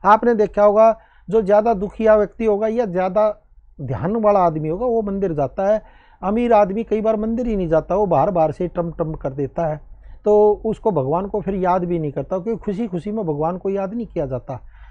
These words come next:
तो ये भी एक बहुत गहरा, एक राज की बात है दोस्तों। दुखी व्यक्ति हमेशा भगवान को याद करता है। आपका कोई केस बन गया, आपने कोर्ट में जाना पड़ा, भगवान को याद करके जाओगे,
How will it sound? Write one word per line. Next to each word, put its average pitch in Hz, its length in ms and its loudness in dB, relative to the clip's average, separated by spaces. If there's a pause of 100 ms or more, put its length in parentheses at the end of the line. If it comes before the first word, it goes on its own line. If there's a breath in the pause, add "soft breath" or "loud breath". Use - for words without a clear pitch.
(340 soft breath)
तो 214 380 4
ये 196 200 4
भी 240 160 4
एक 220 140 2
बहुत 185 220 0
गहरा, 185 440 4 (340)
एक 175 120 0
राज 175 300 2
की 190 160 -4
बात 156 280 2
है 160 60 -2
दोस्तों। 165 680 -2
दुखी 185 280 -2
व्यक्ति 208 340 -2
हमेशा 160 300 -2
भगवान 143 360 -4
को 151 140 -6
याद 139 240 -2
करता 135 240 -8
है। 190 60 0
आपका 202 180 -4
कोई 208 180 -2
केस 208 240 0
बन 156 200 -2
गया, 143 160 -6 (440 soft breath)
आपने 202 240 -4
कोर्ट 208 260 0
में 202 160 -4
जाना 180 180 0
पड़ा, 165 180 -2
भगवान 156 340 -2
को 196 100 -2
याद 190 260 0
करके 170 300 -4
जाओगे, 127 420 -4